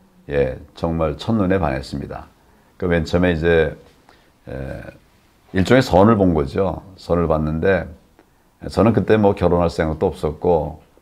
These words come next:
또 결혼할 상대를 만날 생각도 없었습니다. 그래서 집안에서 이제 추천을 해가-,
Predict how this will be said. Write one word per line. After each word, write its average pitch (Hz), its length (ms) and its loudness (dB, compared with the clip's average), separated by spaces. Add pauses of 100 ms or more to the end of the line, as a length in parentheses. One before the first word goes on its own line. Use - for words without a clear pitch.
(380)
또 76 580 2
결혼할 85 280 0
상대를 104 380 0
만날 80 580 0
생각도 76 400 -6
없었습니다. 76 680 -10 (680)
그래서 87 240 -6
집안에서 82 560 2
이제 76 240 -2
추천을 80 420 -2
해가-, 69 240 -2